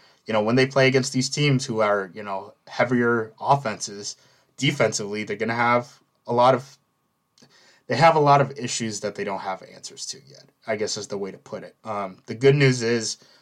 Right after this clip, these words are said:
a bye week is around the corner after this Rams game, and the Rams lead the N F L in eleven personnel. I believe up to this point, it's, like, them and the Bills by far. So you shouldn't see, um, you know, the same type of looks defensively against the Rams next week.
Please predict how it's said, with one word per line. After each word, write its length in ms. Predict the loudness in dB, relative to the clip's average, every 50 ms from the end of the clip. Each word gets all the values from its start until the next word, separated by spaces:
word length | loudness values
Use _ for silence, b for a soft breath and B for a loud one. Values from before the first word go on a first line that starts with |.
| b b b
a 40 | -16
bye 320 | -12 0 4 6 6 8 6
week 180 | 4 4 2
is 100 | 0 -2
around 260 | 0 0 0 0 0
the 80 | -2 -4
corner 500 | -6 -8 -8 -6 -4 -4 -4 -6 -8 -10 _ 0
after 240 | 0 0 0 -2
this 240 | -6 -6 -8 -8 -6
Rams 260 | -6 -4 -2 -2 -2
game, 320 | -2 -2 -4 -2 -2 -4 -4 -4
and 140 | -6 -8
the 80 | -8 -8
Rams 460 | -4 -2 0 2 2 2 0 0 -4
lead 240 | -4 -2 -2 0 0
the 120 | -2 -6
N 120 | -6 -4 -4
F 160 | -4 -4 -2
L 220 | 0 0 0 0
in 280 | -2 -6 -8 -10 -10 -12
eleven 320 | -8 -4 -2 -2 -2 -4
personnel. 520 | -10 -14 -12 -12 -12 -14 -14 -18 -20 -20 -10
I 120 | -8 -8 -6
believe 320 | -6 -6 -6 -6 -4 -6
up 120 | -6 -8 -8
to 60 | -12
this 220 | -10 -10 -10 -10
point, 300 | -10 -8 -8 -8 -8 -10
it's, 160 | -8 -8 -8 -8
like, 180 | -8 -12 -18
them 300 | -10 -4 -4 -2 -2 -2
and 80 | -4 -6
the 40 | -8
Bills 460 | -6 -6 -4 -4 -4 -6 -8 -10 b b b b b b b b b _
by 180 | 2 2 2 2
far. 340 | -2 -4 -4 -4 -6 -6
So 440 | -6 -6 -4 -4 -2 -4 -4 -6 -8 b b b b b b b
you 120 | b 0 2
shouldn't 340 | 4 4 4 2 2 0 -2
see, 480 | 0 2 4 4 4 4 4 2 -2 -4
um, 480 | -4 -2 0 0 0 0 -2 -4 -10 -14 _ _ _ _ _ _ _ _ _ _
you 140 | -4 -2 0
know, 140 | 0 0 0
the 160 | 0 -2 -2
same 320 | 0 2 2 2 2 2 0
type 320 | 0 2 2 2 2 0
of 280 | -4 -4 -4 -8 -16 _ _
looks 380 | -6 -4 -2 -2 -2 -2 -6
defensively 720 | -6 -6 -10 -6 -2 -2 -2 -2 -2 -6 -6 -4 -4 -4 -4
against 320 | -6 -6 -8 -10 -8 -10
the 60 | -10
Rams 380 | -8 -6 -4 -2 0 -2 -2 0
next 260 | -2 -2 -2 -2 -2
week. 300 | 0 0 0 0 -2 -10